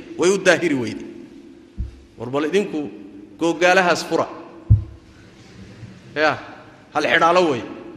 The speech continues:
Cajab badan. Waa mid kale. Jannadan waxaa iga yaabisay, afartan jirku uusan raadsanayn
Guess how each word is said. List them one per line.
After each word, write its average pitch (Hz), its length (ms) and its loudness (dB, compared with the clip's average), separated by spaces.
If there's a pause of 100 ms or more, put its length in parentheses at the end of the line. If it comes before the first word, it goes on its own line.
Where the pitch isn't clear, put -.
(300)
Cajab 131 300 -2
badan. 101 200 -8 (840)
Waa 156 180 0
mid 196 200 0
kale. 180 260 2 (1300)
Jannadan 190 420 2
waxaa 165 300 0
iga 185 120 0
yaabisay, 135 560 0 (920)
afartan 175 420 -2
jirku 208 320 -4
uusan 160 460 -4
raadsanayn 151 560 0